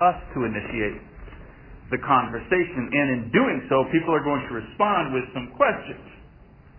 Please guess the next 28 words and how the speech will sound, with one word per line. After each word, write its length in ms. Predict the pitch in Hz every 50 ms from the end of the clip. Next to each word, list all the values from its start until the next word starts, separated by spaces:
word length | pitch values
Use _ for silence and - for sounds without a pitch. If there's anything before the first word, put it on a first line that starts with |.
| - - - - - - - - - - - - - - -
And 160 | 147 156 165
in 160 | 170 165 160
those 320 | 143 185 220 233 233 226 226 - - -
questions, 560 | 233 214 190 - - - 175 165 156 147 - - - - - - 123 127 139
we 300 | 156 190 214 214 220 196
are 240 | - 170 165 175 170
required 640 | 175 170 170 - 165 170 143 127 117 117 123 120 - - - - - - - - - - - - - - -
to 40 | - 131
give 260 | 123 135 135 127 123 113
an 100 | 117 107 - -
answer 540 | 131 131 131 127 131 - 110 107 101 - -
for 320 | 123 120 113 113 117 113 110
the 80 | 110
hope 300 | 104 - 127 120 120 - - - - - - - - 123 110
that 240 | 110 113 113 110
lies 320 | 117 117 113 110 110 107 - 107
within. 400 | 113 113 135 139 113 - - - - - - - - - - -
Now, 340 | - 143 143 135 135 131 -
uh, 320 | - 135 123 120 120 120
the 80 | 123 127 135
next 320 | 151 196 254 - - - -
part, 380 | 170 151 135 120 - - - - - - - - - - - - - - - - 123
the 140 | 127 127 -
second 320 | - 165 - - - -
part 160 | - 143 135
of 140 | 131 127 - 131
this, 140 | 131 127 - - - - - -
uh, 480 | 147 131 123 117 117 113 113 113 -